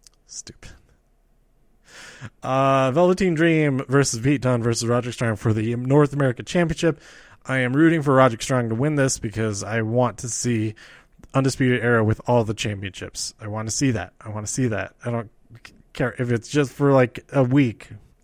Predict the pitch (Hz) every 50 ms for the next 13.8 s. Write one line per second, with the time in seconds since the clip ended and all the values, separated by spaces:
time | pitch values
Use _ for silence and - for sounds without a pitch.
0 | _ 131 127 127 127 117 113 - 143 131 113 95 87 - - _ - - - -
1 | - - - - _ _ _ - - 147 156 156 156 156 160 156 156 147 131 131
2 | 120 113 110 107 101 95 - - 110 - 113 107 98 95 - 104 98 95 - _
3 | - 92 - - 104 - - 113 107 101 - - 101 92 - - - 95 92 90
4 | - _ _ - 110 98 - - 113 - - 139 139 131 120 104 90 98 - -
5 | - - - - _ _ _ _ - 127 131 135 135 135 131 127 127 127 131 147
6 | 156 160 156 143 127 - - 214 254 220 190 208 196 180 156 170 165 143 - -
7 | - 135 156 175 160 151 156 147 147 147 131 - 143 131 117 123 110 117 147 151
8 | 147 147 147 143 135 - - - - - _ _ _ _ - - _ _ _ -
9 | - 123 123 120 117 113 113 113 110 107 104 92 - 131 117 113 101 101 - 127
10 | 127 113 104 123 117 101 - 151 147 139 131 139 143 131 120 123 - - - _
11 | - - - - 151 151 147 147 - - 127 - _ _ _ _ _ _ - -
12 | 143 147 - - - 156 127 - _ - - - - 131 127 - - 160 156 151
13 | 127 - 151 143 127 - 151 147 143 147 151 143 143 - -